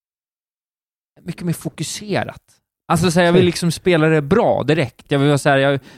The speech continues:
Speaker 1: jag, jag, liksom,
Speaker 2: Är inte
Speaker 1: verkligen
Speaker 2: det verkligen anti? Det är som att spela Animal Crossing bra,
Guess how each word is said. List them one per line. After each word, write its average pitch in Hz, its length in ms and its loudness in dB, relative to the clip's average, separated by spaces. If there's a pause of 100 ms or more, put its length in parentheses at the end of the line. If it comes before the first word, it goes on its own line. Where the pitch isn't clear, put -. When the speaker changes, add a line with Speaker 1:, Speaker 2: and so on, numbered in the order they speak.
Speaker 1:
jag, 156 200 -6
jag, 160 180 2
liksom, 151 240 0
Speaker 2:
Är 156 40 4
inte 165 120 4
Speaker 1:
verkligen 151 220 4
Speaker 2:
det 135 100 2
verkligen 120 340 0
anti? 123 680 -2 (200)
Det 143 60 2
är 131 40 6
som 139 140 0
att 117 60 0
spela 123 260 2
Animal 117 240 2
Crossing 190 520 -4
bra, 101 320 -6